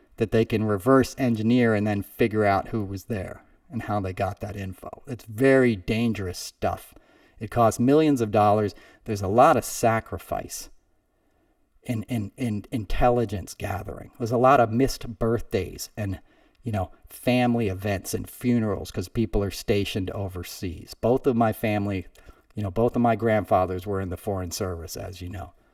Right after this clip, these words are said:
One was even higher up, you know, than the N S A, you know, maternal grandfather I told you about. That guy was, would, could walk into the Oval Office. His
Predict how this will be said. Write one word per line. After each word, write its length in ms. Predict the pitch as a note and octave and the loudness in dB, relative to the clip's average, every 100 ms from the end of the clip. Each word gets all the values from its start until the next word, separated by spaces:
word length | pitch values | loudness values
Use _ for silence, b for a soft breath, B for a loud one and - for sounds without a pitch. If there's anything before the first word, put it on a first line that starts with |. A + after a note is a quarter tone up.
| _ _ | _ _
One 280 | - A2+ A#2+ | -4 0 0
was 160 | A2+ G#2 | 0 -2
even 220 | G#2 F#2 | -2 -4
higher 540 | - B2 A#2+ A2+ G#2+ | -2 0 0 0 2
up, 360 | G2 - - - _ _ _ _ _ _ _ | 2 2 -2 -4 _ _ _ _ _ _ _
you 120 | G#2+ | -6
know, 180 | G2+ G2 | -6 -4
than 220 | G2+ G2 | -4 -4
the 140 | F#2+ F#2+ | -4 -4
N 140 | G2+ | -4
S 200 | F#2+ - | -4 -2
A, 280 | G#2 F2+ F#2 _ - | -2 -2 -10 _ -14
you 160 | A2+ | -8
know, 200 | F2+ F2 - | -8 -8 -12
maternal 460 | A#2 - A2 G2+ F2+ | -12 -8 -6 -4 -6
grandfather 580 | F#2 F2 D#2+ F#2+ F#2+ F#2 | -6 -8 -8 -10 -8 -10
I 100 | F2 | -10
told 280 | F#2 F2 | -8 -8
you 40 | F2 | -8
about. 200 | F2 G2+ | -8 -2
That 180 | A2 - | -2 0
guy 180 | F#2+ | -2
was, 220 | F#2 F#2+ - | -2 -6 -8
would, 200 | G2 G2+ | -10 -4
could 160 | G2+ | -6
walk 380 | G2 G#2+ A#2 - | 0 6 6 6
into 280 | A2 G2 A2 | -2 -2 -4
the 140 | G2 | -4
Oval 300 | G2 F#2+ E2+ | -4 -4 -4
Office. 420 | E2+ F2 - F2+ - | -6 -6 -10 -12 -8
His 220 | F2+ | -10